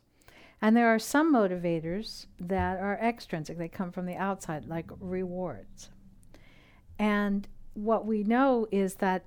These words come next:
intrinsic rewards are always stronger than extrinsic. And actually, sometimes the extrinsic rewards can interfere and, and take away some of the power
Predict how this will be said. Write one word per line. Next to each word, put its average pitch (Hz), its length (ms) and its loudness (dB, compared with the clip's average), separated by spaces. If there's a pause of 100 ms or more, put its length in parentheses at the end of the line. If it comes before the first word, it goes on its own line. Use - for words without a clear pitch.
intrinsic 214 800 0 (180)
rewards 175 640 -4
are 170 120 -4
always 202 360 -4
stronger 170 920 -6 (640)
than 175 200 -2
extrinsic. 156 920 -10
And 208 180 -2
actually, 233 560 0
sometimes 254 640 -2
the - 160 -4 (100)
extrinsic 190 680 -4
rewards 160 600 -8 (640)
can 196 800 0 (320)
interfere 226 960 0 (640)
and, 185 600 -2
and 185 340 -4
take 226 320 -2
away 202 380 0
some 190 200 -6
of 170 100 -6
the 165 80 -8
power 175 720 -2